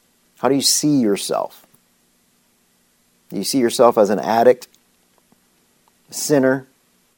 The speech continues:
pervert? What's God say about you? God says you're a saint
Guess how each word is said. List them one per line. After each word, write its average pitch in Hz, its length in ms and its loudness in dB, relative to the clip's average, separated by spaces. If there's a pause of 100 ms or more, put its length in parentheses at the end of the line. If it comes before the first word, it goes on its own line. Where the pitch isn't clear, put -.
(540)
pervert? 131 520 2 (1200)
What's 165 200 -2
God 175 260 -6
say 180 200 -4
about - 300 -10
you? - 160 -20 (1700)
God - 200 -8
says 123 320 -2
you're 113 140 -2
a 92 60 -2
saint - 580 -6